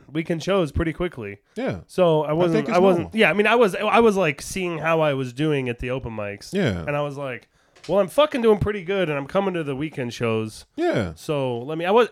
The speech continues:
Speaker 1: but I, it wasn't even about getting paid. I just,
Speaker 2: Yeah, you,
Speaker 1: I'm,
Speaker 2: you,
Speaker 1: dude, I
Speaker 2: you're just trying to do the next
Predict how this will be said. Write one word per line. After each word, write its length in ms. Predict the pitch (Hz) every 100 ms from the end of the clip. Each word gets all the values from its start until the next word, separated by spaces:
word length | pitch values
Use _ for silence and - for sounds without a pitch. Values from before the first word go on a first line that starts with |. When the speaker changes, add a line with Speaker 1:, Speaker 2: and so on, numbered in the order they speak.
| 160
Speaker 1:
but 100 | 214
I, 200 | 185 180
it 180 | 196 185
wasn't 160 | 208 202
even 100 | 160
about 160 | 147
getting 160 | 131 110
paid. 300 | 135 156 85
I 120 | 123
just, 260 | 143 143 - _ _ _
Speaker 2:
Yeah, 240 | 302 269 110
you, 120 | 156
Speaker 1:
I'm, 100 | 190
Speaker 2:
you, 60 | 156
Speaker 1:
dude, 180 | 160
I 120 | 147 -
Speaker 2:
you're 120 | 170
just 160 | 170 185
trying 200 | 202 175
to 60 | 147
do 140 | 160
the 120 | 139
next 520 | 117 131 139 - -